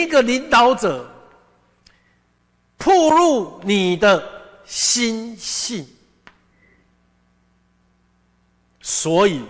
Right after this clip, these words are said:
你的部属啊，就怎么样？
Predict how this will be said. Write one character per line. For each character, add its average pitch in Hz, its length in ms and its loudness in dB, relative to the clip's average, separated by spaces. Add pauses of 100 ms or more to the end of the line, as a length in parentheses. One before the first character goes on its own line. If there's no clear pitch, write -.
(720)
你 156 220 -6
的 165 240 0 (320)
部 269 300 0
属 123 340 -10
啊， 131 220 -2 (640)
就 226 120 0
怎 180 140 -2
么 175 80 0
样？ 202 200 4